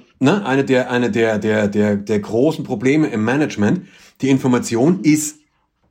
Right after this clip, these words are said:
available, die ist zu, die kann ich bekommen. Aber wenn sie halt nicht zu dem passt, was ich gerne sehen möchte, dann wird sie gerne ignoriert, ja? Das ist so ein Punkt. Der zweite, das zweite ist, was du jetzt gerade gesagt hast, unter eins dreißig.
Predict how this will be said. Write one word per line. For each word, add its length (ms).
available, 640
die 160
ist 220
zu, 180
die 180
kann 200
ich 120
bekommen. 580
Aber 160
wenn 120
sie 120
halt 160
nicht 320
zu 120
dem 340
passt, 300
was 120
ich 100
gerne 200
sehen 300
möchte, 420
dann 180
wird 120
sie 120
gerne 240
ignoriert, 720
ja? 260
Das 160
ist 100
so 60
ein 160
Punkt. 220
Der 80
zweite, 300
das 180
zweite 220
ist, 100
was 120
du 60
jetzt 80
gerade 200
gesagt 180
hast, 80
unter 220
eins 240
dreißig. 440